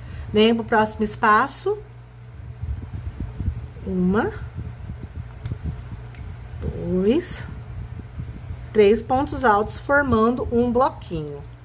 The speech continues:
Uma correntinha. No meu próximo espaço, eu faço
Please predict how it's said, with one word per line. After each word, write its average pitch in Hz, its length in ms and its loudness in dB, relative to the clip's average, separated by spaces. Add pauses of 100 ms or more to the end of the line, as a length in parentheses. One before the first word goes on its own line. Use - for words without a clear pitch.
(360)
Uma 185 260 2
correntinha. 185 880 2 (280)
No 220 100 6
meu 226 200 8
próximo 453 480 4
espaço, 285 760 0 (400)
eu 202 160 -2
faço 254 560 0